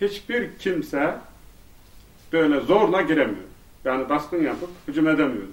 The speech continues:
Böyle de güzel bir tedbir almışlardı başlangıçta. Her türlü şeyi değerlendiriyorlar.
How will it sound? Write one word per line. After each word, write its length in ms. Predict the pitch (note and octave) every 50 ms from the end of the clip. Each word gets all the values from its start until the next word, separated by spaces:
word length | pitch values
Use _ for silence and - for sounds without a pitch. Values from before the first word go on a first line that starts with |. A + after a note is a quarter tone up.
| - - - - - - - - - - D#3
Böyle 180 | E3+ F3 F3 F3
de 60 | E3
güzel 340 | D#3 D#3+ D3 F#3+ G3 F3 E3
bir 120 | E3+ F3
tedbir 260 | E3+ D#3+ D#3 D#3 E3+
almışlardı 600 | D#3 C#3 A#2+ A2 G2+ - - G#2 G2+ G2+ F#2+ -
başlangıçta. 600 | A#2 B2 A#2+ - A2 G#2+ G#2+ G#2 - - - - - - - - - - - - - - - - - - - - - - - - - - - - -
Her 220 | G#3+ B3+ A#3+ -
türlü 220 | F3+ D3+ D3 D3+
şeyi 240 | - E3 D#3+ F3+ F3+
değerlendiriyorlar. 680 | E3+ D3 C3+ B2+ B2 A#2+ A2 G2+ F#2+ - - - -